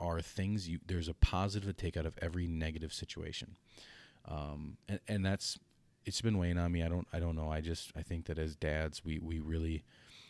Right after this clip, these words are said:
have to be able to teach our kids this lesson. It's a hard lesson to learn. Um, and I just, I think that it, that it's very important. So, uh, I think that we all wanna raise winners.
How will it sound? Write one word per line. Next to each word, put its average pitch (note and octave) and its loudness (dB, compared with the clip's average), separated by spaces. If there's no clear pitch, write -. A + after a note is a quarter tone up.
have F2 2
to - -6
be F2+ 2
able E2 2
to D#2 0
teach - -2
our D#2 0
kids - -2
this - -2
lesson. D#2+ 0
It's D#2+ -2
a D#2+ -6
hard E2 -2
lesson D#2+ 0
to D#2+ -6
learn. D2 -4
Um, D#2+ -2
and D#2+ 0
I D#2 0
just, D#2+ -4
I - -4
think E2+ 0
that D#2 0
it, - -4
that D#2+ 2
it's D2+ -2
very D#2+ 2
important. F2+ 6
So, D#2 0
uh, D#2+ 2
I E2 2
think F2+ 2
that F2+ 4
we E2 4
all D#2+ 4
wanna E2+ 4
raise D#2 2
winners. D#2+ 2